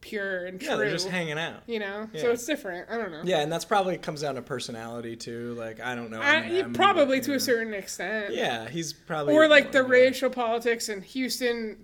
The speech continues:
Speaker 1: d-, are different
Speaker 2: Sure.
Speaker 1: from the racial politics in Detroit, so it's like
Speaker 2: That is something that I read
Speaker 1: you know?
Speaker 2: quite a bit in ter-, in, like, message boards where I was trying to find, like, what,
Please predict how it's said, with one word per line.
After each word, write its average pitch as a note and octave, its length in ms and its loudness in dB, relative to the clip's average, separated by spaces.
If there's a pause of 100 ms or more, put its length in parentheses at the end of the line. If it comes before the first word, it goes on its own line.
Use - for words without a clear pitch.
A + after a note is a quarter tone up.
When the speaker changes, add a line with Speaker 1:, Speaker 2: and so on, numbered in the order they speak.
(140)
Speaker 1:
d-, - 60 -18 (140)
are G3+ 120 -4
different A3 220 -2 (160)
Speaker 2:
Sure. A3 60 -4
Speaker 1:
from A3 120 -6
the G#3+ 80 -4
racial A3+ 320 -2
politics A3 480 -4
in G#3+ 100 -10
Detroit, A#3+ 580 2
so A3+ 200 -2
it's G#3 160 -6
like G3+ 280 -4
Speaker 2:
That F3 180 8
is F#3+ 100 4
something F#3+ 280 2
that E3 100 2
I D3+ 80 6
read C3 260 4
Speaker 1:
you B2+ 80 0
know? C3 60 2
Speaker 2:
quite C#3+ 160 4
a C#3 60 4
bit D3 340 2
in B2+ 260 -6
ter-, B2+ 240 -4 (220)
in, B2+ 160 -6
like, A#2+ 200 -6
message C#3 380 -2
boards C3+ 220 0
where B2+ 40 0
I - 20 2
was A#2 100 -4
trying B2+ 160 -6
to A#2+ 80 -8
find, A#2+ 240 -8
like, A2+ 160 -8 (100)
what, C3 240 -8